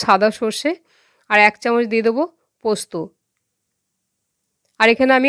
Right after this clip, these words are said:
আ-, আট দশটা নিয়েছি কাজু বাদাম। কাজু বাদামের পরিবর্তে তোমরা চীনা বাদাম দিতে পারো বা একটু চার মগজও দিতে পারো, তাহলে গ্রেভিটা খুব ভালো হবে। আর এখানে দিয়ে দিচ্ছি এক টেবিল চামচ কোচানো নারকেল। নারকেল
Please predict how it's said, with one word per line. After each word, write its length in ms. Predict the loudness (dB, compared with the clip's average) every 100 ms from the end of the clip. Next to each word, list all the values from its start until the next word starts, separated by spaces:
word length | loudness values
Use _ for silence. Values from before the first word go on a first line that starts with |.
| 2
আ-, 120 | 2 4
আট 100 | 4 2
দশটা 240 | -4 -2 -4 -4
নিয়েছি 220 | -4 -4 0
কাজু 220 | 0 0 -2
বাদাম। 220 | 0 -2 -4
কাজু 200 | -4 -2 -2
বাদামের 360 | -2 -2 -2 -2
পরিবর্তে 380 | -4 -2 -4 -4 -4
তোমরা 200 | -4 -4 -4
চীনা 180 | -4 -2
বাদাম 200 | 0 0 -4
দিতে 160 | -4 0
পারো 140 | 0 0 -4
বা 60 | -6
একটু 120 | -6 0
চার 160 | 2 2
মগজও 300 | 0 -4 -4 -6
দিতে 160 | -6 -4
পারো, 140 | -4 -4
তাহলে 180 | -4 -6 -2
গ্রেভিটা 340 | -2 -2 -4 -6
খুব 100 | -6 -6 -4
ভালো 180 | -2 -2
হবে। 220 | -2 -6 -12 _ _ _ -4
আর 60 | -2
এখানে 220 | 0 0 0
দিয়ে 120 | -2
দিচ্ছি 180 | -4 0 2 2
এক 60 | -2
টেবিল 220 | -6 -4 -4
চামচ 220 | -6 -8 _
কোচানো 340 | -8 -4 -2 -2 0
নারকেল। 380 | -2 -4 -8 -8 _ _ _ _ _ _ _ _ _ _ _ _ _ _ _ 0
নারকেল 300 | 0 2